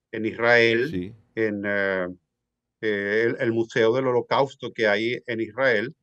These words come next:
Speaker 1: Yad Vashem se llama.
Speaker 2: Ajá.
Speaker 1: En Yad Vashem tiene un árbol sembrado y está declarado como justo entre los hombres, que es la, la distinción máxima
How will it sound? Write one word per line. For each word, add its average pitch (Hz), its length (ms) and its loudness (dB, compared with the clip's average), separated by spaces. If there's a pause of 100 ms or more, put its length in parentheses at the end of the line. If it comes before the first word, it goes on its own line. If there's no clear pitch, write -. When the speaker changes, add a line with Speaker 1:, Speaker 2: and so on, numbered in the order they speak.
Speaker 1:
Yad 113 260 2
Vashem 123 520 -4 (100)
se 101 200 -4
llama. 98 320 -4 (360)
Speaker 2:
Ajá. 90 340 -4
Speaker 1:
En 120 180 -2
Yad 113 200 2
Vashem 139 460 0 (360)
tiene 131 220 0
un 135 100 -2
árbol 135 380 0
sembrado 127 720 2
y 123 140 -6
está 117 280 -2
declarado 123 540 0
como 127 340 -4
justo 143 580 0
entre 123 360 -4
los - 180 -6
hombres, 98 540 -8
que 110 60 -2
es 92 180 -10
la, 113 260 0 (320)
la 113 100 -2
distinción 120 920 -6
máxima 127 680 -2